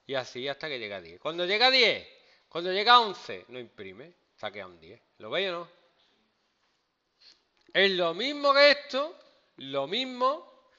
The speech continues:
solo que el for se lo inventaron para que estuviera todo más comprimido, ¿ves?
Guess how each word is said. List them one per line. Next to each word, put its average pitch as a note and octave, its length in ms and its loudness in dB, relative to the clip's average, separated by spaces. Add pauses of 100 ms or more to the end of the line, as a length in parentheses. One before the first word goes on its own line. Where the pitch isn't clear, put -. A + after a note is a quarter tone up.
(280)
solo G3 320 0
que E3 80 -4
el D3+ 80 -2
for F#3+ 300 -2
se - 120 -10
lo D3+ 100 -6
inventaron A3+ 760 0 (260)
para D#3 140 -2
que D3 60 -8
estuviera D3+ 340 -6
todo G3 160 -6
más F3 160 -2
comprimido, C3 760 -12
¿ves? A3 200 -6